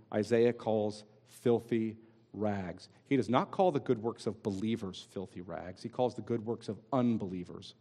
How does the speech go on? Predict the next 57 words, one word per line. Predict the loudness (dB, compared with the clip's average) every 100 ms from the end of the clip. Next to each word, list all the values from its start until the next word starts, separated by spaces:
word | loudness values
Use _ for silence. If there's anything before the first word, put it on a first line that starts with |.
| _
filthy | -16 -12 -12
rags. | -12 -14 -16 -20 _
Your | 6 8
good | 8
works | 6 4 2
are | -4
accepted | 2 0 0 -4
in |
Christ | -4 -2 -4 -4
by | -8
the | -6
grace | -6 -6 -8
of | -10
God | -10 -8 -10
because | -4 -4 -2
they're | -4
empowered | -2 0 0 -2
by | -6
the | -6
Holy | -6 -8
Spirit | -4 -4 -2
who's | -6
given | -6 -6 -6
you | -4
life. | 0 0 -2 -16 -20 _ _ _ _ _ _ -18 -8
But | -4
the | 2
good | 4 4
works | 2 2
of | 0
an | 2
unbeliever | 2 2 2 2 -2
trying | -2 -2 0
to |
merit | 0 4 4 4 0
favor | 0 2 2
with | -4 -4
God | -2 0 -2
are |
filthy | -6 -2 -2 -2
rags. | -4 -4 -6 -10 -14 -20 -20 _
The | -4
peoples | 4 6 6 4
to | 4
whom | 4 6
we | 6
go | 8 8 8
need | 6
to | 2
be | 0
taught | 2 2 2
to |
repent | 0 0 2 2
of | 4
their | 0
evil | 2 2 2
deeds | -2 0 2 0 -6